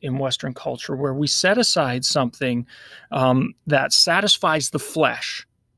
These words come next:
to seek after the divine. And remember, our goal for spiritual disciplines is to grow in righteousness, not our own righteousness, but the righteousness of Christ, because we are practicing to be like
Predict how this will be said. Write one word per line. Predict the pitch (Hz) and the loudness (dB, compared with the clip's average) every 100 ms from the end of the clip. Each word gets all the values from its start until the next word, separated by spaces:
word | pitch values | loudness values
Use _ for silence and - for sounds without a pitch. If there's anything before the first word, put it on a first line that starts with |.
| - | -2
to | 156 | 0
seek | - - 185 147 | 2 2 0 0
after | 123 - 139 | -2 -4 -6
the | 135 | -4
divine. | 131 127 117 - - _ _ _ 165 | -4 -4 -6 -10 -20 _ _ _ 2
And | 156 | 4
remember, | 175 185 175 | 4 4 4
our | 175 | 2
goal | 151 165 233 | 2 2 2
for | - | 2
spiritual | 170 - 170 151 156 | -2 0 0 0 -2
disciplines | 151 - 151 165 151 - - - _ - | -2 -4 -4 -4 -4 -8 -20 -20 _ -6
is | 202 208 190 - _ _ | 0 2 0 -2 _ _
to | - 175 | -6 -6
grow | - 160 156 160 | -2 0 2 0
in | 156 143 | -2 -2
righteousness, | 131 147 - - - 117 - - - - | -2 -4 -4 -6 -6 -10 -12 -16 -14 -4
not | 143 170 | 0 4
our | 220 233 | 4 4
own | 226 | 2
righteousness, | 165 127 131 - 151 120 - - _ | 0 -4 -6 -8 -8 -10 -12 -18 _
but | 143 139 | -8 -6
the | |
righteousness | 139 160 175 175 - 151 160 | -6 -4 -6 -8 -8 -8 -8
of | - | -10
Christ, | - 185 135 - | -12 -8 -8 -10
because | 165 - 139 | -14 -12 -10
we | 143 | -6
are | 139 | -8
practicing | - 165 147 - - 143 127 | -8 -10 -10 -10 -10 -10 -12
to | 156 147 - | -18 -18 -10
be | 160 151 - | -8 -10 -12
like | 143 123 117 | -10 -10 -10